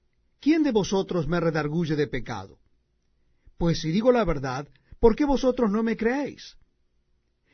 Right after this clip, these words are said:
El que es de Dios, las palabras de Dios oye, por esto no las oís vosotros, porque no sois de Dios". Respondieron entonces los judíos y le dijeron:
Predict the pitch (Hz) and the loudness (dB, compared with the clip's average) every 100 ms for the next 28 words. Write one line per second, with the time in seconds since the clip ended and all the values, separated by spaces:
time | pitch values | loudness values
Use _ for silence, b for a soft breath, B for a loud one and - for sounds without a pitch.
0 | _ - 190 170 165 175 269 233 214 160 | _ 2 4 4 0 2 2 2 -2 0
1 | 143 175 - B B 190 175 - 196 254 | 0 -2 -4 B B 2 4 4 4 4
2 | 277 240 208 190 180 208 - - 254 175 | 4 2 0 -2 0 0 0 2 2 2
3 | 127 104 B - - 175 254 - - 277 | -2 -10 B -6 4 6 4 2 -4 -6
4 | 277 _ - 185 190 190 175 165 165 165 | -6 _ -4 0 0 0 0 0 4 4
5 | 165 165 - 76 - - b b - 165 | 4 -2 -4 -14 -18 -20 b b 0 0
6 | 170 151 165 220 - 233 180 127 104 90 | 0 0 2 0 0 -2 -2 -4 -10 -12
7 | - - - _ _ _ _ _ _ _ | -16 -20 -20 _ _ _ _ _ _ _
8 | _ _ _ _ _ _ _ _ _ _ | _ _ _ _ _ _ _ _ _ _
9 | - 165 165 160 165 156 147 185 190 170 | -4 0 2 4 2 2 -2 0 0 0
10 | 160 165 156 151 220 208 190 180 165 - | 0 -2 -2 -2 -2 -2 -2 -2 -2 2
11 | 226 226 208 | 2 2 -4